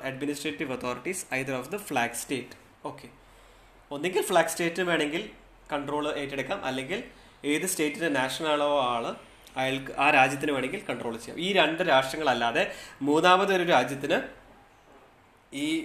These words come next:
രണ്ട് സ്റ്റേറ്റ്സിലെ ആൾക്കാർക്കെതിരെ കേസെടുക്കാൻ പറ്റില്ല. So either the flag state or the national state, right? No, uh, no arrest or detention of the ship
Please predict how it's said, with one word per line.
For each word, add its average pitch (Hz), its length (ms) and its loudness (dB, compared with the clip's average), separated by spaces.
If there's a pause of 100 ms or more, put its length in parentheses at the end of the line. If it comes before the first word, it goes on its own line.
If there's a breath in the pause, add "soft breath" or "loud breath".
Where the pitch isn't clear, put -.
(160)
രണ്ട് 135 280 -2
സ്റ്റേറ്റ്സിലെ 135 480 -2
ആൾക്കാർക്കെതിരെ 127 920 0
കേസെടുക്കാൻ 127 500 -4
പറ്റില്ല. 117 300 -8 (500 loud breath)
So 139 140 -4 (100)
either 135 320 2
the 151 120 2
flag 123 300 2
state 226 320 -2 (500 loud breath)
or 135 220 0
the 180 160 0 (600)
national 143 440 2
state, - 340 -8 (1120)
right? 170 260 -6 (920)
No, 151 120 0 (220)
uh, 131 220 2
no 151 260 2
arrest 196 300 2
or 190 120 2
detention 175 440 -2
of 170 80 -2
the 165 80 -2
ship 175 240 -4